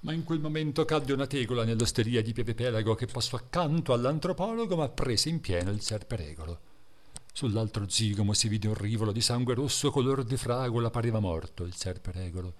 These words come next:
quando ad un tratto, ecco Serregolo, che nato al sud e a Santa Prugula, disse: "Mo de lo faccio io lu miracolo." E il serperegolo all'improvviso riprese pigolo.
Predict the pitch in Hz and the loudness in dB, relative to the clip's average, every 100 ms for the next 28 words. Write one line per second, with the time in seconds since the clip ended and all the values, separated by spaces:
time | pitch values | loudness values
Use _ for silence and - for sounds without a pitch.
0 | - - - - - - 92 85 82 92 | -16 -18 -18 -18 -18 -8 -4 -2 -2 -4
1 | 95 110 123 - 113 110 113 - 113 104 | -4 -6 -6 -10 -8 -6 -8 -6 -4 -4
2 | 98 98 104 92 98 92 - - - - | -2 0 2 4 2 0 -6 -18 -18 -18
3 | - 92 85 87 87 82 98 87 82 - | -6 -2 -2 -2 -2 -2 -4 -4 -6 -4
4 | 104 107 160 165 214 185 147 117 - 113 | -2 -2 -4 -4 -4 -2 -2 -4 -6 -2
5 | 104 - 95 - 120 131 117 147 170 151 | 0 0 -2 -6 -6 -4 -2 -2 2 4
6 | 117 - 113 117 127 107 107 110 113 101 | 2 0 -4 -2 0 0 2 4 4 4
7 | 92 92 95 92 - - - - - - | 4 2 2 -2 -8 -20 -20 -18 -18 -6
8 | 190 175 - 196 170 175 143 139 131 135 | -4 -2 -2 -2 -2 0 2 2 2 2
9 | 113 110 117 127 147 101 87 80 92 90 | 2 2 0 -2 -4 -2 -2 -2 -6 -8
10 | 113 127 - 101 120 - 78 78 82 | -10 -2 -2 -2 -4 -4 -4 -4 -4